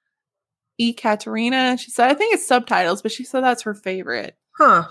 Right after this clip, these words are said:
Speaker 1: But it's really good. Man, that was such a good episode.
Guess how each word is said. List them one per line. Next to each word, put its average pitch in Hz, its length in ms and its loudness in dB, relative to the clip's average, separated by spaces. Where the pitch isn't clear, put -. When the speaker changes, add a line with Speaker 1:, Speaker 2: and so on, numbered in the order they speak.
Speaker 1:
But 233 120 -14
it's 208 160 -14
really 196 300 -6
good. 175 440 -12
Man, 339 360 2
that 330 120 4
was 349 160 0
such 339 180 -4
a 311 60 -6
good 285 200 -2
episode. 277 560 -4